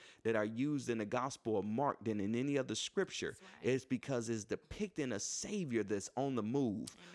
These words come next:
Speaker 1: But he
Speaker 2: Amen.
Speaker 1: also has said that the Son of Man must suffer many things.
Speaker 2: That's right.
Speaker 1: Then you go over into Luke, and then you see Luke talk about the, the physician, the man.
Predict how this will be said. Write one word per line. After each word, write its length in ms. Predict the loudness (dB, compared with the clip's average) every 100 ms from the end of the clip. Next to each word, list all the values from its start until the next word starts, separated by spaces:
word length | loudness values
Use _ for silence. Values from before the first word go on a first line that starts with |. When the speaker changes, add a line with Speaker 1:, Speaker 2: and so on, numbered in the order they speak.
| 2
Speaker 1:
But 140 | 2
he 60 | 4
Speaker 2:
Amen. 160 | 4 2
Speaker 1:
also 300 | 0 0 0
has 160 | -2
said 280 | 0 2 2
that 140 | 0 0
the 80 |
Son 320 | -2 0 0 0
of 60 |
Man 260 | 0 0 2
must 380 | 0 0 -4 -4
suffer 340 | -4 -2 -2
many 320 | 0 2 2 0
things. 540 | 0 0 0 -4 -10
Speaker 2:
That's 80 | -14
right. 280 | -14 -12 0
Speaker 1:
Then 220 | 0 2
you 100 | 0
go 140 | 4 2
over 200 | 4 2
into 140 | 2
Luke, 320 | 2 0 0
and 100 | -2
then 160 | 0 -2
you 100 | -4
see 240 | -2 -2
Luke 300 | 0 0 -2 -6
talk 260 | -2 -2 0
about 260 | 0 0 0
the, 80 | -4 -4
the 100 | -6
physician, 680 | -4 -4 -2 -2 0 -2
the 80 | -2
man. 480 | 0 0 0 -2